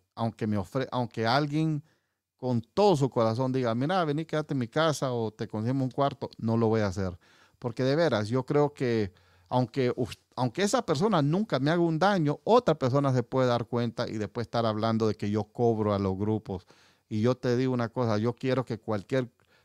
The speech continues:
presidente de cualquier grupo salga a decir que yo les cobré, porque eso, eso es una mentira totalmente, que alguien te quiera ayudar con,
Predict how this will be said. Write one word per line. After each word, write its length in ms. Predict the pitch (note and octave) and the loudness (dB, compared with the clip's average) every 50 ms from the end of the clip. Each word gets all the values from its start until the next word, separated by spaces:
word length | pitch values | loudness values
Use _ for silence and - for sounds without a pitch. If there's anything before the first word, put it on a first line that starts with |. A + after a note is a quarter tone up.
| _ _ | _ _
presidente 640 | - A#2 A2 F#2 G#2 A2 A2+ A#2+ B2+ B2 - B2+ | -4 -4 -2 -2 0 0 0 0 0 -2 -2 -4
de 60 | A#2 - | -4 -2
cualquier 400 | - G#2+ G#2 - - B2+ A#2 G#2+ | -2 -2 -2 -2 -2 -2 -2 0
grupo 340 | A2 B2 B2+ - - A2 G2 | 0 -2 -2 -2 -4 -8 -6
salga 480 | - - A#2 B2 B2 A#2 A2 G#2+ - - | -2 0 0 0 0 0 -2 -4 -4 -4
a 140 | - G#2+ | -4 -4
decir 400 | G#2 G2 F#2 F2+ - B2+ A#2+ A#2+ | -2 -4 -4 -4 -4 -4 -6 -6
que 180 | - - G#2 G2 | -6 -8 -8 -6
yo 140 | F#2 G2+ A2 | -4 -4 -2
les 180 | A#2 A#2 A2 | -4 -4 -6
cobré, 640 | - _ - A2 G2 F#2 E2+ G2+ G#2 A2+ A2+ G#2 F#2+ - _ _ _ _ _ _ _ | -8 _ -6 -6 -4 -4 -4 -4 -2 -2 -2 -2 -4 -6 _ _ _ _ _ _ _
porque 260 | - G2 F#2+ - - | -16 -16 -12 -8 -8
eso, 300 | D#3+ D#3 - C#3 A2+ G2 - | -6 -4 -4 -4 -4 -4 -4
eso 260 | C3 C#3 B2+ - B2 | -6 -6 -6 -4 -4
es 80 | G#2+ G2+ | -4 -2
una 160 | A2+ G2+ F#2+ | 0 0 0
mentira 640 | F#2+ G2 F#2+ F#2 F2 F2 - - G#2+ G2+ F#2+ G2+ F#2+ | 0 0 0 -2 -4 -6 -6 -6 -6 -4 -2 -2 -4
totalmente, 720 | - - F#2+ - - G#2 F#2+ F2+ F#2 F#2 F#2 E2+ - F#2+ | -4 -6 -10 -8 -6 -6 -4 -4 -4 -4 -6 -6 -8 -10
que 100 | F#2 - | -8 -6
alguien 220 | G2 G2+ G#2+ A#2 A#2 | -6 -4 -4 -4 -6
te 300 | - - G#2 G2+ F#2 - _ _ _ | -6 -6 -8 -8 -10 -12 _ _ _
quiera 200 | _ - A#2 A2 | _ -6 -2 -2
ayudar 440 | G#2+ G#2+ G2+ G2 F#2+ G#2 G#2 G#2 G#2+ | 0 0 0 0 2 2 0 0 -2
con, 300 | - - F#2+ F#2 F2+ E2+ | -4 -6 -4 -4 -6 -8